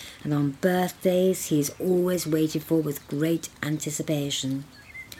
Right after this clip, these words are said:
Already in our time there is the beginnings of the end of the beloved posties,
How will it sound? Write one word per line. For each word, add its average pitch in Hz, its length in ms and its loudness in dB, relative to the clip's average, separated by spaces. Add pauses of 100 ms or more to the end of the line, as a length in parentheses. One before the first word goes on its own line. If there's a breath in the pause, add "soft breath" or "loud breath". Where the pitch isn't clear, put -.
(680 loud breath)
Already 233 520 8
in 185 100 8
our 147 160 2
time 139 540 2
there 151 160 0
is 156 140 -4
the 160 60 -4
beginnings 143 600 0
of 139 80 -4
the 143 180 0
end 135 300 -2
of 139 100 -6
the 139 60 -8
beloved 135 380 -4
posties, 135 760 -4